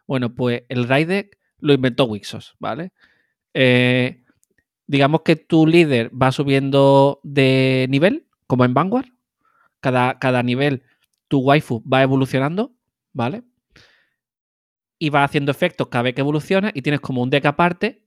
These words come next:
que allí tienes todas sus versiones y cada turno sube de nivel, tanto tu líder principal como tu, tus apoyos, ¿no?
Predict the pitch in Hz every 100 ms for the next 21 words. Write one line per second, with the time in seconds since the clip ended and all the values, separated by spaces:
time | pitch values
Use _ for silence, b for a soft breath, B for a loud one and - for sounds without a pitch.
0 | _ 135 127 135 143 - 139 139 143 -
1 | 131 120 120 - 123 107 104 135 - 117
2 | 110 131 151 - _ _ _ _ - 123
3 | 123 131 127 110 - 117 113 120 117 131
4 | 139 147 143 139 185 208 135 123 120 120
5 | _ _ _ _ _ _ _ - 135 127
6 | 120 117 113 110 110 - 135 117 104 113
7 | 98 120 262